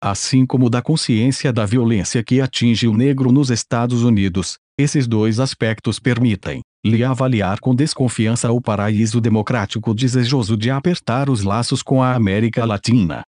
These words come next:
Nos anos de mil novecentos e trinta e mil novecentos e quarenta, os Estados Unidos acham-se no momento da construção de nova política com os países latinos-americanos. O presidente Franklin Roosevelt,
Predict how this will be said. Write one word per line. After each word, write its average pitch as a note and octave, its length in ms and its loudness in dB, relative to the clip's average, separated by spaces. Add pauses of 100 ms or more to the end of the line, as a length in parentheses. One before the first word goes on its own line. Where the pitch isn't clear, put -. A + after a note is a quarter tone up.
(140)
Nos A2+ 280 2
anos G#2 280 0
de A2+ 100 0
mil A2 120 2
novecentos A#2+ 720 0
e F#2+ 60 -4
trinta C#3 320 0
e C#3 80 2
mil E3 160 2
novecentos B2+ 720 2
e G#2 60 0
quarenta, G2 480 -2 (240)
os B2 180 2
Estados B2+ 520 -2
Unidos G2+ 440 2
acham-se B2 520 0
no C#3+ 120 4
momento A2+ 460 2
da A#2 120 -2
construção B2 580 0
de A#2 140 2
nova A#2+ 320 2
política A2+ 580 0
com B2+ 140 0
os A#2+ 120 0
países G#2 500 0
latinos-americanos. A#2 1200 0 (200)
O C3 100 0
presidente G#2 640 0
Franklin A#2 500 0
Roosevelt, A#2 800 -2